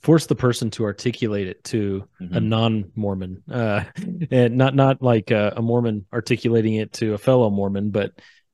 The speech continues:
Speaker 1: someone who's genuinely asking, who's genuinely curious, who's not a part of your world. I, having that, that Latter-day Saint articulate how he's doing with the weight of perfection, I think could
Speaker 2: Yeah.
Speaker 1: really do something to his heart.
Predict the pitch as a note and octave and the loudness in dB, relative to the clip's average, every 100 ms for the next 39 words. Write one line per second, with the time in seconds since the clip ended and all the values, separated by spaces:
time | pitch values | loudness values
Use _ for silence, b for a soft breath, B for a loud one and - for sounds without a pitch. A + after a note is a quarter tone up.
0 | _ _ - D#3 F#3+ C#3 A2+ B2+ C3+ C#3+ | _ _ 0 4 6 4 4 2 4 4
1 | C#3+ A#2+ G#2+ A#2+ - D3 A2 F#2 A2 A#2 | 4 2 2 -2 -2 -2 -2 -2 -2 0
2 | A#2+ A2+ G2 A2+ A2 B2 B2+ - G2 G#2+ | -2 -4 -6 -4 -2 -2 -4 -6 -6 -2
3 | A2 A2+ A#2 A#2 A2+ G#2+ A2 G2 G2+ G#2+ | 0 0 0 2 2 2 0 0 -2 0
4 | A#2 - A2 - _ - A#2+ B2+ B2+ A2+ | -2 -4 -6 -6 _ -8 -2 0 0 -2
5 | A2 b b b _ _ - A2 A2+ A2+ | -4 b b b _ _ -6 -4 -2 -2
6 | A2 G#2 - C3+ A#2 - G2+ - C#3+ - | 0 -2 -2 -4 -4 -6 -6 -2 -2 -2
7 | G2+ F2 E2+ - _ _ - A#2+ A2+ A2 | -2 -4 -10 -12 _ _ -2 0 0 -2
8 | G2+ A2+ A2+ F#2 F#2 F#2 - G#2+ G2+ G#2 | 0 0 0 -2 -8 -12 -8 -4 -2 -4
9 | G2+ - F#2+ A2 G#2 - F#2 F#2+ _ - | -6 -10 -8 -6 -6 -8 -12 -16 _ -12
10 | A2+ - - G2 F2+ G#2+ G#2+ G2 B2 A2+ | -6 -4 -2 0 2 2 2 -2 -6 -4
11 | A2 - G#2 G2 F#2 G#2+ G2+ - | -2 -2 -4 -6 -6 -4 -4 -8